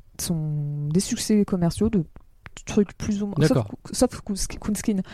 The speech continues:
Speaker 1: Kun-, Kunskin n'a pas très bien marché.
Speaker 2: Mais les
Speaker 1: Probablement
Speaker 2: autres,
Speaker 1: vu le sujet.
Speaker 2: euh, s'en sont plutôt bien sortis, quoi.
Speaker 1: C'est ça, ils ont tous, euh, rentabilisé. Perso-, c'était pas des flops, quoi, tu vois. C'était,
Speaker 2: Ok.
Speaker 1: c'était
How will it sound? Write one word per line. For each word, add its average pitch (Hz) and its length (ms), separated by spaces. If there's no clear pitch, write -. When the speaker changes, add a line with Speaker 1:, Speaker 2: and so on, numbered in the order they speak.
Speaker 1:
Kun-, 202 180
Kunskin - 360
n'a 214 100
pas 170 100
très - 320
bien 170 160
marché. 165 320
Speaker 2:
Mais 147 140
les 123 100
Speaker 1:
Probablement 131 100
Speaker 2:
autres, 147 220
Speaker 1:
vu 120 80
le 117 40
sujet. 113 120
Speaker 2:
euh, 120 480
s'en 120 160
sont 117 120
plutôt 120 220
bien 113 80
sortis, 113 260
quoi. - 200
Speaker 1:
C'est - 160
ça, 170 160
ils 160 120
ont 165 80
tous, - 360
euh, 160 340
rentabilisé. 165 1040
Perso-, - 340
c'était - 220
pas 180 80
des 180 100
flops, - 320
quoi, - 140
tu - 80
vois. 165 100
C'était, - 360
Speaker 2:
Ok. 156 200
Speaker 1:
c'était 185 280